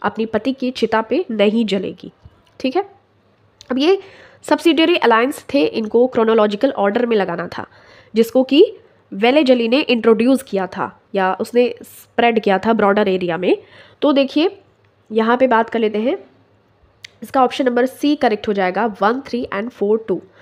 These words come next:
वन, थ्री, फ़ोर and टू। तो सबसे पहले निज़ाम of हैदराबाद ने इसको एक्सेप्ट किया था सब्सिडियरी अलायंस को, उसके बाद मैसूर ने किया था, ठीक है। उसके बाद किया था अवध ने, लास्ट में ये पेशवा ने इसको एक्सेप्ट किया था सब्सिडियरी अलायंस को।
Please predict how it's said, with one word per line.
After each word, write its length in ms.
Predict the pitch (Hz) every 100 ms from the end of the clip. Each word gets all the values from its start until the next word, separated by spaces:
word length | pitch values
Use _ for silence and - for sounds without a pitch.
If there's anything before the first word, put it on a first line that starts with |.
| - _ _ -
वन, 160 | 247
थ्री, 140 | 269 277
फ़ोर 220 | - 233
and 160 | 233 226
टू। 180 | 247 392 - _ -
तो 80 | 269
सबसे 260 | 285 349
पहले 300 | 330 269 277 285 226
निज़ाम 380 | 220 226 240 247
of 120 | 247
हैदराबाद 520 | 208 214 226 214 214
ने 60 | 254 -
इसको 240 | 220 262 -
एक्सेप्ट 320 | 220 247 -
किया 180 | - 208
था 140 | 226
सब्सिडियरी 500 | 254 214 208 196 247
अलायंस 360 | - 190 170 180
को, 160 | - - - _ 269
उसके 220 | 262 339
बाद 220 | 285 302
मैसूर 480 | 214 214 220 262 254
ने 100 | 226
किया 220 | 226 151
था, 180 | - 175 _ -
ठीक 140 | 294
है। 100 | 392 415 - _ - _
उसके 180 | 277 -
बाद 180 | 339 330
किया 140 | 311
था 140 | 302 311
अवध 320 | 208 208 240
ने, 140 | 269 453 254
लास्ट 320 | 202 214 -
में 80 | 226
ये 140 | 262
पेशवा 400 | 359 233 - 202
ने 100 | 190
इसको 240 | 233 - 269
एक्सेप्ट 380 | 240 - 240
किया 200 | 220 180
था 140 | 170 269
सब्सिडियरी 520 | - 214 226 214 269
अलायंस 360 | - 160 170 -
को। 160 | -